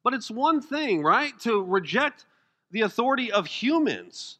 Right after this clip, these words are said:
put in positions over us. It's quite another to reject the authority of God. But that's what we do, isn't it? Because we don't want to be mere tenants. We must be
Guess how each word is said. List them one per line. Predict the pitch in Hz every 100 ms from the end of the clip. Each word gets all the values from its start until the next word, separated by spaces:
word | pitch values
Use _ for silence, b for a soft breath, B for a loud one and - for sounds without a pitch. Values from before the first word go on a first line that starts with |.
| _
put | - 285
in | 247
positions | 226 180 269 311 262 214 208
over | 311 262 180
us. | - b b
It's | 302 -
quite | - 302 330
another | 277 220 285 294 214 - _
to | 254
reject | 247 233 180 285 240
the | 247
authority | 220 254 240 226
of | 185
God. | 240 294 320 294 156 b b
But | 233 -
that's | 277 330 330 - -
what | 262 302
we | 285 277
do, | 190 311 359 269
isn't | 196 233 302
it? | 339 392 _ _ _ _ _ _ _ b b -
Because | 247 294 269 b b
we | 214 226
don't | 160 202 294 247
want | 247 -
to | 240
be | 165 214 254
mere | 214 208 240
tenants. | - 285 339 339 196 - - _ 214
We | 233
must | 208 233 - 240
be | 277